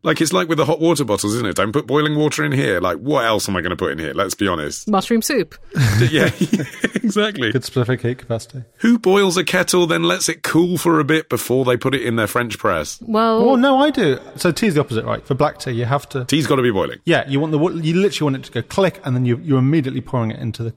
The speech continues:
Speaker 3: into the cuppa, into
Speaker 2: Your
Speaker 3: the pot.
Speaker 2: glasses are steaming up, or it's not good enough.
Speaker 3: Whereas with a co-, coffee pot, you can boil the kettle. If you're making your coffee and you haven't quite finished it when the kettle boils,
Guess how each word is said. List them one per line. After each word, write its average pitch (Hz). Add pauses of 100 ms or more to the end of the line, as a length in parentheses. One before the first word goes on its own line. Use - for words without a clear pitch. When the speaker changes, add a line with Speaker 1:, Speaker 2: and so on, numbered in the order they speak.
Speaker 3:
into 120
the 110
cuppa, 117
into 104
Speaker 2:
Your 196
Speaker 3:
the 190
pot. 196
Speaker 2:
glasses 214
are -
steaming 220
up, 147
or 156
it's 139
not 170 (140)
good 165
enough. 135
Speaker 3:
Whereas 175
with 175
a 175
co-, 175
coffee 175
pot, 117
you 123
can 151
boil 165
the 120
kettle. 120 (200)
If 123
you're 160
making 143
your 113
coffee 123
and 113
you 113
haven't 120
quite -
finished 117
it -
when 123
the 110
kettle 131
boils, 110